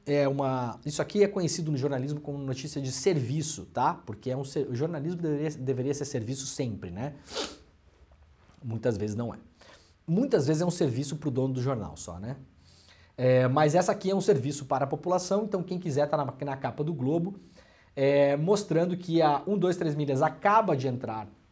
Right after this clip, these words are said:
na terça-feira, portanto ontem, com o pedido de recuperação judicial poucos dias depois de suspender a emissão de passagens da sua linha promocional, a Promo,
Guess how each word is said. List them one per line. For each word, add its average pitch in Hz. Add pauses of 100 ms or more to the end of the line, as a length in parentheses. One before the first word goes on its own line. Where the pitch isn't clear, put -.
na 135
terça-feira, 151
portanto 107
ontem, 214 (1200)
com 175
o 196
pedido 160
de 160
recuperação 156
judicial 139
poucos 208
dias 143
depois 147
de 143
suspender 160
a 151
emissão 147
de 123
passagens 117
da 117
sua 120
linha 120
promocional, 131
a -
Promo, 143